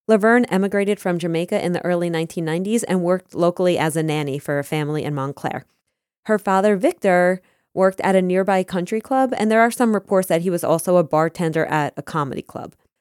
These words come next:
Sarah was one of three girls. She had two sisters, and Sarah was the middle child. Sarah's family was part of a very close-knit community that was centered around their church.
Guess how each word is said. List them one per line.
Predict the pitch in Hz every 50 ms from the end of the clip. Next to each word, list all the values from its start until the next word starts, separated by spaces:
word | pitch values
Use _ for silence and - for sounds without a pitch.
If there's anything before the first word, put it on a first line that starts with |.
| _
Sarah | - - 226 220 220 226 220
was | 214 202 175
one | 190 185 190
of | 185 -
three | - - 185 233 240
girls. | - 180 160 160 190 214 -
She | - - - 190
had | 180 165 165 -
two | - - 220 240
sisters, | - - 170 180 - - - 180 170 208 269 269 - _ _ _ _ -
and | - 214 -
Sarah | - 196 202 208 208
was | 175 180 185 185 170
the | 175 175
middle | 170 170 165 165 160
child. | 151 - - - - - - - - - _ _ _ _ _ _ _ _ _ _ _
Sarah's | - 247 262 311 415 403 -
family | - 190 196 202 190 180 170
was | 170 170
part | - 185 170
of | 165 165
a | 170
very | 165 170 165 170 185 202
close-knit | - - - - 170 170 180 185 - - - - 165 170 170 170 - -
community | - 180 175 170 165 170 175 180 214 214
that | 196 - -
was | 170 160
centered | - 175 156 156 160 151 135
around | 156 156 151 151 147
their | 139 131
church. | - - - - - - _ -